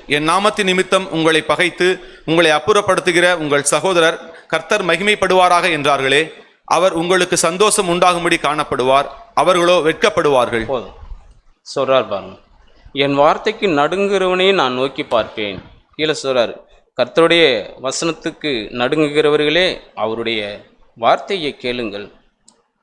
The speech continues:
Speaker 2: என் நாமத்தின் நிமித்தம் உங்களை பகைத்து உங்களை அப்புறப்படுத்துகிற, உங்களை ஒதுக்குகிற, உங்களை ஓரங்கட்டுகிற, உங்களை அற்பமா எண்ணுகிற, எண்ணுகிற உங்கள் சகோதரர்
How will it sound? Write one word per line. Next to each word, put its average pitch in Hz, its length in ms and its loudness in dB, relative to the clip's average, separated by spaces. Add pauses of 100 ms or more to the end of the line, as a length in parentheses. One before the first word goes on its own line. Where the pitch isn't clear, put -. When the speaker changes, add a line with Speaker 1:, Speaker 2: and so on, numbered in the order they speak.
(480)
Speaker 2:
என் 147 260 0
நாமத்தின் 214 380 0
நிமித்தம் 160 480 -2
உங்களை 123 280 -4
பகைத்து 156 720 -4 (1120)
உங்களை 143 580 -2
அப்புறப்படுத்துகிற, 135 1120 -2 (580)
உங்களை 139 340 0
ஒதுக்குகிற, 147 800 0
உங்களை 135 280 -2
ஓரங்கட்டுகிற, 139 1000 0
உங்களை 139 240 0
அற்பமா 196 540 0
எண்ணுகிற, 135 640 -4 (1080)
எண்ணுகிற 160 800 2
உங்கள் 143 340 0
சகோதரர் 160 800 2